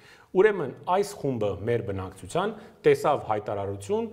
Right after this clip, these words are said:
որ հնարավորություն կա հավելվածի միջոցով ուղղակիորեն գյուղացիից ձեռք բերել գյուղմթերք,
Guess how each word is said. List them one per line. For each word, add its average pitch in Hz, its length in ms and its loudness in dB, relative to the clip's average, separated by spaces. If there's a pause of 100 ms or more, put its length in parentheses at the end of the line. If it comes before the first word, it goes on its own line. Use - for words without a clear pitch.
(120)
որ 135 240 4
հնարավորություն 139 680 2
կա 113 120 2
հավելվածի 120 520 2
միջոցով 104 540 -2
ուղղակիորեն 143 680 4
գյուղացիից 117 640 -2
ձեռք 120 240 0
բերել 98 240 -4
գյուղմթերք, 98 560 -4